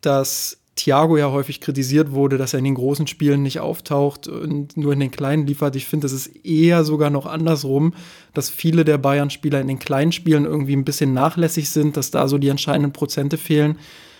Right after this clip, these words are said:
und dass das ja in den großen Spielen einfach was komplett anderes ist. Also gefühlt sind die Bayern ja gegen Dortmund von alleine motiviert. Da brauchst du irgendwie keinen Trainer mehr, ge-,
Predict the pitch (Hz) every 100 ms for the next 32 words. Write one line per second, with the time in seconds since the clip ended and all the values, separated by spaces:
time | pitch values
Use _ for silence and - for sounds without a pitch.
0 | _ - - 135 135 135 - - _ _
1 | _ _ _ _ - 135 - - 143 -
2 | - 135 135 127 - - 139 135 127 151
3 | 156 - 156 147 160 147 - - - -
4 | 131 160 160 156 151 127 160 180 180 135
5 | 131 127 127 - - - _ _ _ _
6 | - 147 - 170 180 180 175 151 151 139
7 | 151 151 147 147 135 135 135 135 147 151
8 | - 139 135 139 147 131 135 127 135 147
9 | 131 135 - 143 135 135 139 135 - 139
10 | 156 156 156 147